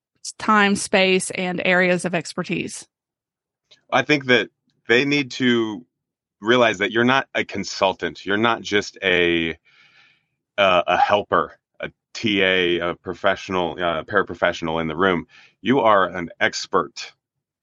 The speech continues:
Speaker 1: Mm-hmm.
Speaker 2: in very specific area. You, you were like, like I've used many times, we are the special forces of the education world.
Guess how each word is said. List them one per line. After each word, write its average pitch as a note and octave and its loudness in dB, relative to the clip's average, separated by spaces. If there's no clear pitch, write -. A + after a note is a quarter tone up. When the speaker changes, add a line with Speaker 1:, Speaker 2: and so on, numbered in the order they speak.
Speaker 1:
Mm-hmm. G#3 -2
Speaker 2:
in F2+ 0
very G2+ 2
specific F#2+ -4
area. F2+ 2
You, G#2 0
you A#2 4
were A#2 6
like, A2+ 2
like G#2 0
I've G#2+ 0
used A2 2
many A2+ 4
times, G2+ -2
we G2+ 0
are F#2+ 4
the E2 -12
special G2 -4
forces E2+ -2
of F2+ -2
the F2+ -10
education F2+ -4
world. D#2+ -6